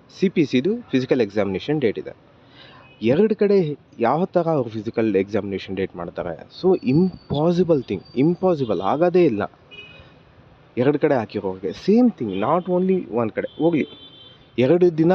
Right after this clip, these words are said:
ಒಂದೇ, ಒಂದೇ ದಿನದಲ್ಲಿ ಎರಡು ಕಡೆ ಬಿದ್ದಿದೆ ಅಂದ್ರೆ ಓಕೆ. ಇನ್ನೊಂದು ಏನಂತ ಹೇಳಿದ್ರೆ, ಎಷ್ಟೋ ಜನದ್ದು ಎಂಟನೇ ತಾರೀಕು, ಎಂಟನೇ ತಾರೀಕು ಬಿದ್ದಿದ್ರೆ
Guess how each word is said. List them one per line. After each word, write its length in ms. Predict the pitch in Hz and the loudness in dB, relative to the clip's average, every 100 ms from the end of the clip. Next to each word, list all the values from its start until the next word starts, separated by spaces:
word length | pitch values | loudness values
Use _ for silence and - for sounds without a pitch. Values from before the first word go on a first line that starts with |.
| 180 120 - _ _ - - _ | 0 -4 -14 _ _ -20 -20 _
ಒಂದೇ, 560 | 101 80 110 123 156 151 | -6 0 2 4 4 4
ಒಂದೇ 320 | 120 135 175 | 2 4 4
ದಿನದಲ್ಲಿ 420 | 156 147 147 165 | 4 2 2 2
ಎರಡು 240 | 123 113 110 | 2 0 0
ಕಡೆ 160 | 117 | 0
ಬಿದ್ದಿದೆ 380 | 104 98 98 98 | -2 -4 -6 -8
ಅಂದ್ರೆ 180 | 95 143 | -8 -2
ಓಕೆ. 340 | 120 92 87 - - - - - _ _ | -2 -2 -8 -16 -20 -20 -20 -20 _ _
ಇನ್ನೊಂದು 320 | 120 156 214 | 2 2 4
ಏನಂತ 280 | 185 160 143 | 2 2 -2
ಹೇಳಿದ್ರೆ, 560 | 117 98 95 92 101 131 | -4 -4 -6 -4 0 2
ಎಷ್ಟೋ 300 | 110 - 165 | 0 2 2
ಜನದ್ದು 400 | 135 107 90 107 | 2 -2 -2 0
ಎಂಟನೇ 460 | 113 117 143 156 | 0 0 0 0
ತಾರೀಕು, 320 | 147 143 - 104 | 0 -2 -2 -2
ಎಂಟನೇ 280 | 123 156 | 0 0
ತಾರೀಕು 300 | 170 135 117 | 0 -2 -4
ಬಿದ್ದಿದ್ರೆ 580 | 95 87 90 92 101 180 | -6 -8 -6 -2 -4 -4